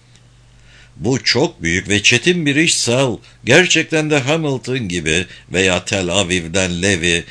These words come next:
ya da Chicago'dan Rogers gibi birini getirsek çok daha iyi olur diye düşünmekteyim. Ama kim gelirse gelsin baş yardımcısı sen olacaksın, tasalanma. Beş saniye bir ölüm sessizliği oldu.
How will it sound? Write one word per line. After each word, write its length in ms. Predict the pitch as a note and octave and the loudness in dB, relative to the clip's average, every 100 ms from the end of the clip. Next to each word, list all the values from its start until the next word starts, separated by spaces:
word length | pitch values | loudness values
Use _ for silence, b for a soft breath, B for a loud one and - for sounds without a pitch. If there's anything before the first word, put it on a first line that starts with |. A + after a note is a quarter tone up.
| B | B
ya 180 | - A#2 | -2 0
da 100 | A#2+ | 0
Chicago'dan 880 | G#2+ A2 G#2 B2 G#2+ G#2+ G#2+ A2 G2 | 0 -2 -2 -2 -2 -2 -2 -2 -2
Rogers 460 | B2 G2+ A2 G#2 F#2+ | -2 -2 -2 -4 -4
gibi 260 | G#2 A#2 | -4 -2
birini 360 | G2+ A2+ G2+ A2+ | -4 -4 -4 -2
getirsek 680 | F#2+ F#2+ G2 - G2 F#2 | -2 -4 -4 -2 -2 -2
çok 280 | - C#3 C#3 | -4 -4 -4
daha 200 | C#3 C3 | -2 0
iyi 160 | A#2+ B2 | 0 0
olur 300 | B2+ B2+ G#2 | 0 -2 -2
diye 200 | G#2 F#2+ | -2 -2
düşünmekteyim. 880 | F#2+ G2 F2 F2+ - F2 E2 D2+ C#2+ B B B B B - | -4 -4 -4 -4 -4 -2 -2 -4 -8 B B B B B 0
Ama 240 | D#3 G3 | 2 2
kim 240 | - G3+ F#3 | 0 -2 0
gelirse 440 | E3 F#3 F3 C#3 | 2 2 2 0
gelsin 560 | A#2 G2 F#2+ A#2+ A2+ A2 | 2 2 2 0 -2 0
baş 260 | D3 - | 0 0
yardımcısı 680 | D3 C#3+ C3 C#3+ C#3 C3+ C#3 | 0 0 0 -4 -2 -2 -2
sen 180 | A#2+ C3 | -2 -2
olacaksın, 600 | A#2 F#2 E2+ E2+ - E2+ | -2 -2 -2 -2 -4 -6
tasalanma. 920 | A2 A2+ G2 F2+ G2+ F#2+ D#2 D#2 D2 - _ - - _ - - - - - _ _ - B B B B B B B | -4 -2 -2 0 -2 -2 -4 -6 -8 -14 _ -20 -20 _ -20 -20 -20 -20 -20 _ _ -20 B B B B B B B
Beş 160 | G#2+ A2 | 0 0
saniye 560 | - C#2 C#2+ C#2 E2+ D2+ | -2 -4 -6 -2 -2 -2
bir 120 | E2 | -2
ölüm 380 | D2+ F2 G2 F#2 | -4 -4 -4 -2
sessizliği 680 | E2 D#2+ - D#2+ D2 D#2+ | -2 -2 -2 -4 -4 -4
oldu. 480 | D#2 D#2 C#2+ D#2 D2 | -4 -4 -4 -6 -8